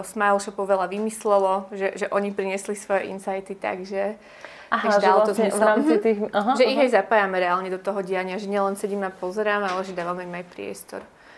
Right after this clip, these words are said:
Speaker 2: Ako na to tí ľudia reagovali? Ja si viem predstaviť, že niekedy to môže byť, e, stresujúce pre človeka, ktorý pracuje
Speaker 1: Mhm.
Speaker 2: a je tam vlastne niekto z úplne ako iného oddelenia.
Speaker 1: Jasné.
Speaker 2: Že môže mať pocit, že je možno, ja neviem, sledovaný, hej, že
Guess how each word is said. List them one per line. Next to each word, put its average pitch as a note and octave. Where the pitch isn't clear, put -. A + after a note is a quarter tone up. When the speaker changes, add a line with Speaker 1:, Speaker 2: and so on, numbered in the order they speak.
Speaker 2:
Ako G#3+
na G4+
to G#3+
tí G#3
ľudia F#3
reagovali? E3
Ja F3
si F3+
viem G#3+
predstaviť, G3+
že G3
niekedy F#3
to F#3+
môže F#3
byť, F3+
e, F3+
stresujúce F#3+
pre F3+
človeka, F3+
ktorý F3+
pracuje F3+
Speaker 1:
Mhm. B3
Speaker 2:
a -
je F3+
tam F#3+
vlastne F#3
niekto F3+
z F3
úplne G3
ako E3+
iného F#3
oddelenia. F3+
Speaker 1:
Jasné. A3+
Speaker 2:
Že F#3+
môže G3
mať G3
pocit, G3
že F#3+
je F3+
možno, F3+
ja F#3
neviem, D#3+
sledovaný, G3+
hej, G3+
že F#3+